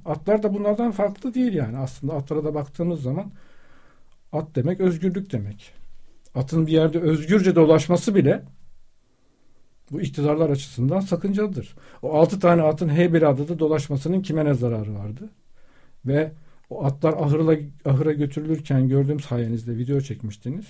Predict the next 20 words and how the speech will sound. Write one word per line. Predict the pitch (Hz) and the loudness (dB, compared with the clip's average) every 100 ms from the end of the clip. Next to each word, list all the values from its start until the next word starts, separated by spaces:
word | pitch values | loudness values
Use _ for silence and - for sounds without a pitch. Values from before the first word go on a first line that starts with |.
| - - _ - - | -20 -20 _ -20 -10
Bir | 147 151 | -4 -2
at | 170 | 0
anca | 170 180 | 2 0
bu | 170 | 0
kadar | 139 127 | 0 0
sağlıklı | - 117 117 117 120 | 0 -4 -2 -4 -6
olabilirdi | 113 107 107 107 101 | -8 -8 -10 -12 -14
yani. | 98 110 123 - | -14 -14 -14 -4
Pırıl | - 147 147 | 2 4 4
pırıldılar. | 139 117 101 98 95 170 - - - - - - | 0 -6 -6 -10 -12 -14 -18 -20 -20 -20 -14 -10
İkisinin | 135 135 127 135 | -8 -4 2 2
tayı | 135 131 139 | 2 2 2
vardı. | 131 98 - 156 - _ _ - | 2 -2 -8 -14 -18 _ _ -8
Tayları | - 131 131 135 | 0 2 4 4
annelerinin | 127 139 139 135 139 | 4 4 4 4 4
boyunda | 123 131 135 | 4 4 4
olmasına | 135 131 131 131 131 | 4 2 0 0 0
rağmen | 127 139 | 0 0
hala | 113 139 135 123 | 0 0 0 0
emiyordu. | 120 98 92 95 170 | -4 -6 -8 -10 -12